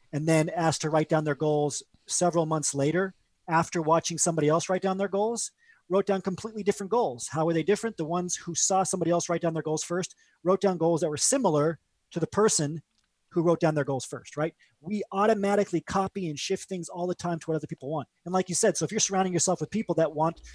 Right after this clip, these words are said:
the usual four oh one K and they just want the house and that's the end of their lifelong progression, that's gonna be what you chase, and that's gonna be the end of your progression too.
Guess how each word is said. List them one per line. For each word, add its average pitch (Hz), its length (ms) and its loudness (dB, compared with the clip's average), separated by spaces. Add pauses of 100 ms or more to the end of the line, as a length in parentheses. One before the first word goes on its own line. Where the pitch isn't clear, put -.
(180)
the 143 80 -4
usual 156 340 0
four 156 280 0
oh 135 60 0
one 127 140 -8
K 214 260 0
and 185 100 0
they 143 40 -2
just 139 160 -6
want 135 120 -10
the 131 80 -10
house 175 380 -4
and 143 80 -8
that's 143 180 -6
the 139 180 -8
end 151 120 -6
of 131 120 -6
their 135 400 -2 (480)
lifelong 147 580 -4
progression, 175 540 -8 (320)
that's 175 160 -10
gonna 190 160 -10
be 185 120 -10
what 175 140 -8
you 208 100 -12
chase, 120 320 -10
and 139 60 -10
that's 147 120 -10
gonna 156 120 -10
be 147 80 -6
the 143 140 -4
end 139 80 -8
of 135 40 -6
your 143 100 -8
progression 120 440 -16
too. 113 180 -16